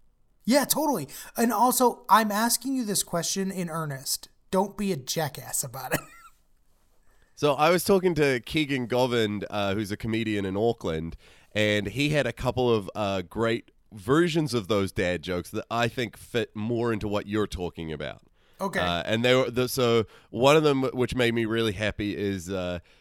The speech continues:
Speaker 2: yeah, and both of them were, I like them as dad jokes because they're public embarrassment joy dad jokes.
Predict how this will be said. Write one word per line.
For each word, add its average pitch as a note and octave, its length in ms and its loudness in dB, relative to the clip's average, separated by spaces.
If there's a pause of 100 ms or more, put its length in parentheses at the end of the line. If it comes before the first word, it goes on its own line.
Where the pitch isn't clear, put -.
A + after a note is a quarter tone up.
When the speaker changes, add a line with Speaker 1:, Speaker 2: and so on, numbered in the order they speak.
(240)
Speaker 2:
yeah, G#2+ 240 0
and B2 140 -2
both D#3+ 220 6
of E3+ 100 -4
them C#3+ 180 2
were, A#2+ 400 2 (100)
I D3 220 4
like C3 300 2
them A2+ 160 0
as G2 120 -2
dad G2+ 300 -2
jokes G#2 280 -4
because G#2+ 340 -6
they're G#2+ 200 -2
public C#3+ 460 -4
embarrassment A#2 1040 -2
joy A2+ 540 -2
dad C#3+ 340 -2
jokes. D#3+ 500 -4